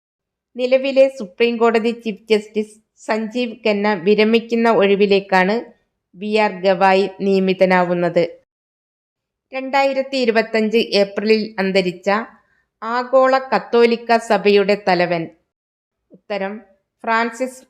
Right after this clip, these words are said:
മാർപ്പാപ്പ. ഫ്രാൻസിസ് മാർപ്പാപ്പയുടെ ആത്മകഥയുടെ പേരാണ് ഹോപ്പ്. ഔദ്യോഗിക പദവിയിലിരിക്കെ ഒരു മാർപ്പാപ്പ പ്രസിദ്ധീകരിച്ച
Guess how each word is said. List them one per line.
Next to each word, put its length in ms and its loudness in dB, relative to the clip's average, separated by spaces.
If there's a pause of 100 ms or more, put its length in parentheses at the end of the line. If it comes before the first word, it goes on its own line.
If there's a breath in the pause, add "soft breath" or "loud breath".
മാർപ്പാപ്പ. 640 -4 (800)
ഫ്രാൻസിസ് 600 -6
മാർപ്പാപ്പയുടെ 1000 2
ആത്മകഥയുടെ 840 2
പേരാണ് 640 2 (160)
ഹോപ്പ്. 540 0 (960)
ഔദ്യോഗിക 520 -4
പദവിയിലിരിക്കെ 1160 -2
ഒരു 160 2
മാർപ്പാപ്പ 720 0
പ്രസിദ്ധീകരിച്ച 840 -4